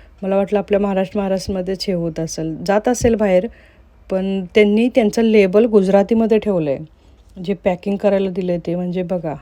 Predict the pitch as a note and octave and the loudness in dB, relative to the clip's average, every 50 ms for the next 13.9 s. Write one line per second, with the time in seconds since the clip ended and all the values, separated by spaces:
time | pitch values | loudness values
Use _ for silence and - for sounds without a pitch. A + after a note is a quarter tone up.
0 | - - - F3+ E3+ - - F#3+ F#3 F#3 F3+ - - - G3+ - - - - F#3+ | -14 -16 -14 -14 -12 -10 -6 -6 -6 -6 -8 -8 -8 -8 -6 -6 -8 -8 -8 -10
1 | F3 - G#3+ G3 G3 G#3 B3 C#4+ - - - - - - - _ _ - - - | -8 -6 -6 -4 -4 -4 -6 -6 -10 -16 -20 -20 -20 -20 -20 _ _ -20 -20 -20
2 | - - - - - - - - - B3 - - A3 G3 - _ - - - - | -20 -20 -20 -16 -14 -14 -4 -2 -2 -2 -2 -4 -6 -8 -10 _ -20 -20 -20 -20
3 | - - - - - - _ - E3+ - F#3+ F#3+ F#3+ F#3 F#3+ G3 G3 F#3+ F#3+ G3 | -20 -20 -20 -20 -20 -20 _ -8 -4 -2 -2 0 0 -2 -2 -2 -2 -2 -2 -2
4 | F#3+ F#3 G3 G#3 G#3+ G#3 - G#3 G3 G#3 A3+ B3+ C#4 - - - - - - - | -2 0 0 0 0 2 2 0 2 2 2 0 0 -2 -8 -16 -20 -20 -20 -20
5 | - - - - - - F#3 F3+ F3+ F#3 F#3 F3+ F3+ F3+ F3+ F3 - F3+ F3 F3 | -20 -20 -20 -20 -8 -4 -4 -2 -2 -2 -2 -2 -2 -2 -4 -4 -4 -4 -4 -4
6 | E3 E3 E3 E3 F3 E3+ - - - _ _ _ _ - - _ - _ _ - | -4 -6 -6 -6 -6 -8 -10 -16 -20 _ _ _ _ -20 -20 _ -20 _ _ -20
7 | - - - - - - - - - - - F#3+ F3+ F#3+ F3+ F3+ F3 F3+ F3 E3+ | -20 -20 -20 -20 -20 -20 -20 -20 -20 -16 -14 -10 -6 -4 -4 -2 -2 -2 -2 -2
8 | F3+ F3+ F3+ D#3+ - F#3 E3+ E3+ F3+ F3+ F3+ F3 - - F3+ - - F3+ F3+ F3 | -2 -4 -4 -4 -4 -6 -4 -2 -2 -2 -2 -2 -4 -6 -6 -4 -4 -4 -2 -2
9 | F3+ F3 D#3+ - E3+ F3 D#3+ - - - - - - - - - - - _ - | -2 -4 -4 -6 -8 -8 -10 -12 -18 -20 -20 -20 -20 -20 -20 -20 -20 -20 _ -20
10 | - - - - - E3+ F3+ - - B3+ A#3 - A3+ G#3 G3 - - - - - | -20 -20 -18 -12 -6 -4 0 2 2 2 2 2 -2 -4 -6 -8 -14 -20 -20 -20
11 | - - - _ _ _ _ _ _ - _ _ _ _ _ _ _ _ _ _ | -20 -20 -20 _ _ _ _ _ _ -20 _ _ _ _ _ _ _ _ _ _
12 | _ _ _ _ _ _ _ _ _ _ _ _ _ _ _ _ _ _ - A#3+ | _ _ _ _ _ _ _ _ _ _ _ _ _ _ _ _ _ _ -10 -8
13 | G3 F#3+ F3 - G3 G3 G3 F3+ G#3 F3+ A3 G#3+ G#3+ G#3 F#3+ F#3+ F#3 F#3 | -8 -6 -4 -4 -4 -4 -4 -6 -8 -6 -4 -4 -2 -2 -2 -4 -4 -6